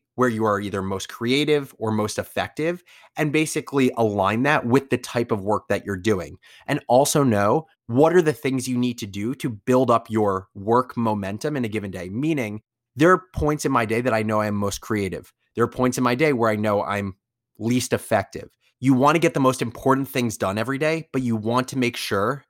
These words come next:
that you're setting yourself up for success to do those things.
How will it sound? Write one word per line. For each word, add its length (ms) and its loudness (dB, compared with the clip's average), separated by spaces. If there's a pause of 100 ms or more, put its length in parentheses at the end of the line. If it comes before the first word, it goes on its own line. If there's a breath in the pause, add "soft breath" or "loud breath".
that 100 0
you're 100 -2
setting 300 -2
yourself 380 -2
up 140 0
for 80 -4
success 480 -4
to 100 -6
do 160 -2
those 180 -4
things. 340 -16